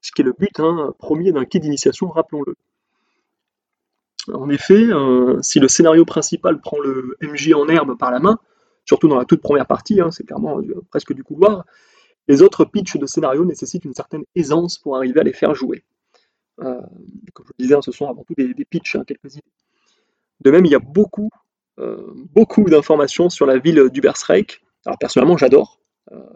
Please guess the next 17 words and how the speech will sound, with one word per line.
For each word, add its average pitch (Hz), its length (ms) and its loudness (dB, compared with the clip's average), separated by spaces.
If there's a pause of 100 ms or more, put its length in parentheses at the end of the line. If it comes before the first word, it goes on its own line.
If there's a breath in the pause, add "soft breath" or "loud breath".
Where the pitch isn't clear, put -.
(140)
après, - 180 -20
ça - 100 -20
fait - 120 -20
un 139 140 -16
lieu 139 380 4
où 131 160 -14
on 127 40 -16
peut 143 220 -16
explorer 131 380 -10
plein 165 220 -6
de 143 60 -8
choses, 165 220 6
exploiter 147 600 0 (100)
même 156 240 -2 (460)
plein 147 120 -2
de 131 60 -2
choses. 185 320 0